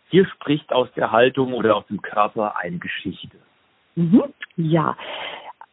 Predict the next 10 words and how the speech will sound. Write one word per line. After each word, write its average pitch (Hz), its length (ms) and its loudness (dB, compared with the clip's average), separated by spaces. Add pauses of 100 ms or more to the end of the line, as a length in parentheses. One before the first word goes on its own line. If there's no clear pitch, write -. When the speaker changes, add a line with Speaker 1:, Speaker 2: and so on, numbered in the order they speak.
(140)
Speaker 2:
also 139 440 2 (360)
es 202 140 4
ist 170 240 0
so, 214 220 0
dass 202 240 0 (220)
die 202 80 -4
meisten, 247 920 2 (320)
die 208 80 0
sich 180 200 0
ausdrücken, 185 920 0